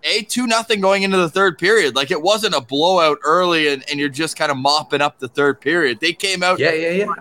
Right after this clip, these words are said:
Speaker 1: three in the first seven minutes of the third period. Let's go.
Speaker 2: Yeah, it was, like, Mike Hoffman, and, like, that was the first time I saw that guy's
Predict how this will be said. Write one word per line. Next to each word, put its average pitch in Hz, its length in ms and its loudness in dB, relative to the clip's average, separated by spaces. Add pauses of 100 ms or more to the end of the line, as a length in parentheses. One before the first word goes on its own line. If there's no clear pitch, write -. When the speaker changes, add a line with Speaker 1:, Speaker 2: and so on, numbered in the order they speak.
Speaker 1:
three 180 200 0
in 190 80 0
the 165 100 -2
first 170 320 -2
seven 160 320 -2
minutes 175 320 -2
of 135 80 -6
the 135 80 -2
third 151 320 2
period. 151 440 0
Let's 151 240 -2
go. 175 480 0 (680)
Speaker 2:
Yeah, 156 100 0
it 160 60 2
was, 156 160 0
like, 139 260 -2 (220)
Mike 170 260 2
Hoffman, 120 420 -4
and, 123 200 0
like, 127 360 -2
that 143 160 2
was 170 140 -2
the 170 80 -4
first 120 400 0
time 131 180 0
I 117 60 2
saw 113 360 0
that 110 220 0
guy's 98 260 -6